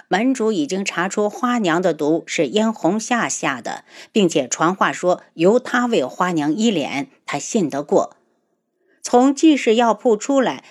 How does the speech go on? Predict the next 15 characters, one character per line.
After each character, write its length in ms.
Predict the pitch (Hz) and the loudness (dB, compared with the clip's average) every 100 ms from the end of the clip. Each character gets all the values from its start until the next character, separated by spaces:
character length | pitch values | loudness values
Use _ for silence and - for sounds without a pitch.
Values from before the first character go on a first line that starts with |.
| - | -4
他 120 | 285 | 0
又 200 | 294 254 | 2 2
去 220 | 202 262 | 0 0
了 140 | 185 160 | 2 2
一 200 | 151 170 | 0 -2
趟 360 | - 165 139 | 0 -2 -2
古 280 | - 196 247 | -4 0 0
武 80 | 165 | 0
门 200 | 131 170 | 0 -2
分 260 | - 226 | 0 0
舵。 320 | 233 214 113 - _ _ - | 4 2 2 -6 _ _ -4
当 140 | 214 | -2
他 120 | 214 | -2
听 260 | 208 240 233 | -6 -4 -2
说 300 | - 220 226 | 2 2 0